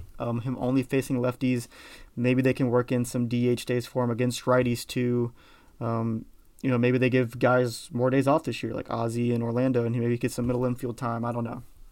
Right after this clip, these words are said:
But if I had to guess right now, I think he would be traded for a starting pitcher, 'cause that is our next topic of conversation, is the Braves need another starter. Um, right now, the rotation is listed as Strider, Fried, Morton,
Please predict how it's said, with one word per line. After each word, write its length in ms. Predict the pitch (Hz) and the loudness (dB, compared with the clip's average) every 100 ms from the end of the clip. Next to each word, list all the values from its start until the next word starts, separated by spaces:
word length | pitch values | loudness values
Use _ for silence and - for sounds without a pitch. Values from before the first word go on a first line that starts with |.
| - - - - | -20 -20 -20 -14
But 200 | 135 127 | -2 0
if 140 | 120 - | 2 2
I 60 | |
had 80 | 127 | 2
to 60 | 123 | 2
guess 200 | 123 120 | -2 0
right 100 | 117 | -2
now, 140 | 117 | -2
I 20 | |
think 260 | 117 127 120 | -4 -4 -6
he 120 | - | -4
would 120 | 127 | -4
be 280 | 123 123 120 - - - - | -2 -2 -4 -8 -20 -20 -20
traded 480 | - - 147 143 139 | -8 2 4 6 2
for 180 | - 135 | 0 -2
a 60 | 123 | 0
starting 240 | 131 123 | 0 -2
pitcher, 420 | - 135 - 117 | -2 -4 -2 -6
'cause 220 | 110 120 | -6 -6
that 140 | 120 120 | -4 -2
is 100 | 117 | -2
our 140 | 117 | -2
next 380 | 120 - - - - - - - - - - | -4 -6 -12 -16 -20 -20 -20 -20 -20 -18 2
topic 300 | 180 180 160 | 4 4 2
of 80 | 139 | -2
conversation, 720 | 151 139 131 127 127 - 123 | -2 -2 0 0 0 -2 -2
is 340 | 120 113 - | -2 -6 -10
the 80 | - | -6
Braves 720 | 135 139 139 131 117 - - - - | 2 6 6 4 0 -8 -12 -18 -10
need 520 | 127 120 113 113 113 - _ _ - | -4 0 0 -2 -6 -16 _ _ -14
another 200 | 277 117 | -8 -6
starter. 400 | 120 123 123 147 - _ - _ - - - _ - | -2 -2 -2 -6 -20 _ -20 _ -20 -20 -20 _ -8
Um, 520 | 123 120 117 113 117 - - | -2 0 0 -2 -6 -8 0
right 120 | 147 | 2
now, 140 | 156 | 4
the 80 | 147 | 4
rotation 380 | 139 135 139 139 | 2 2 0 0
is 100 | 127 | -4
listed 300 | 127 - - | -4 -2 -2
as 180 | 113 120 | -2 -4
Strider, 420 | - 120 123 143 | -6 -2 0 -2
Fried, 300 | 139 135 139 | -2 -2 0
Morton, 440 | 135 120 131 139 | 0 0 -2 -6